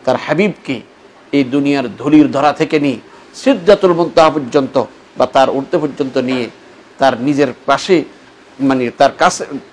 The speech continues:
কাছে ডেকে নিয়ে এবং বিশেষ ইবাদত, বিশেষ কিছু বস-, জি-, জিনিস তাকে দিয়েছেন এবং জান্নাত এবং জাহান্নাম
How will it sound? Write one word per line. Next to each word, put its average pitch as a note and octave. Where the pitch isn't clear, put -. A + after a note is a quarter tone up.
কাছে D#3
ডেকে C#3
নিয়ে B2+
এবং B2+
বিশেষ F#3+
ইবাদত, G3+
বিশেষ F3
কিছু F#3+
বস-, -
জি-, C#3+
জিনিস D3
তাকে C3+
দিয়েছেন C#3
এবং C#3
জান্নাত G#3
এবং F3
জাহান্নাম E3+